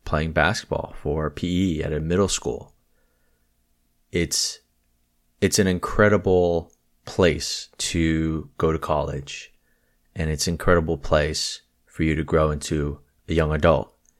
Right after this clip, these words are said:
So why is, I mean, if, if, if the city is a check, if the weather is a check, if the location is a check,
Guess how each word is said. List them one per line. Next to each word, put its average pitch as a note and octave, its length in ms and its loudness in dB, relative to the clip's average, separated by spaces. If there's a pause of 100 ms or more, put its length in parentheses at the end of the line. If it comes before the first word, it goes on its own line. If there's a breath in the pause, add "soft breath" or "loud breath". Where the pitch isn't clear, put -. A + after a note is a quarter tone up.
(160)
So C#2+ 480 -2 (300)
why E2+ 560 2
is, F#2 180 0
I F2 60 -2
mean, F2+ 180 0
if, F2 180 -2
if, F#2 240 0 (600 soft breath)
if - 140 -2
the G#2+ 100 -4
city B2 480 6
is G#2 120 8
a G#2 60 2
check, - 540 2
if - 200 -6
the D#2 140 -2
weather G2 420 6
is G2 140 2
a F#2+ 80 -6
check, - 560 0
if - 140 -12
the C#2+ 100 -4
location F#2 800 2
is F2 220 -8
a E2+ 40 -6
check, - 460 -4